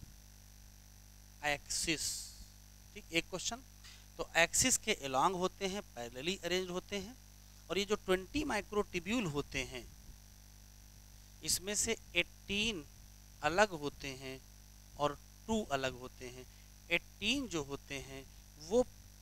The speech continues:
peripheral होते हैं, जबकि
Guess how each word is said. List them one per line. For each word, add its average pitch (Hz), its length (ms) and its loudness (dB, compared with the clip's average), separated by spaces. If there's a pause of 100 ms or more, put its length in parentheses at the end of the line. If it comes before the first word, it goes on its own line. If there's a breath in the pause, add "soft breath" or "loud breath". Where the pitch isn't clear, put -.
(160)
peripheral 156 760 6
होते 127 360 -12
हैं, - 220 -14 (2500 loud breath)
जबकि 160 320 -4